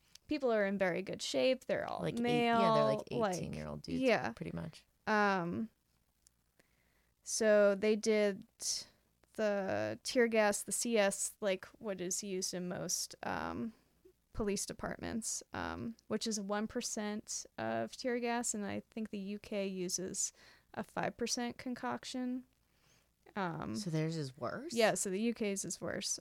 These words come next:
Speaker 1: Um, but it found that they were at a higher risk of contracting respiratory illness, such as the flu or pneumonia.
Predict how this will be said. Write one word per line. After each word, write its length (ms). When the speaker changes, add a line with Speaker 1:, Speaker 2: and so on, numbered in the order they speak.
Speaker 1:
Um, 420
but 680
it 160
found 300
that 100
they 140
were 100
at 140
a 60
higher 280
risk 340
of 200
contracting 640
respiratory 640
illness, 460
such 280
as 120
the 120
flu 460
or 80
pneumonia. 680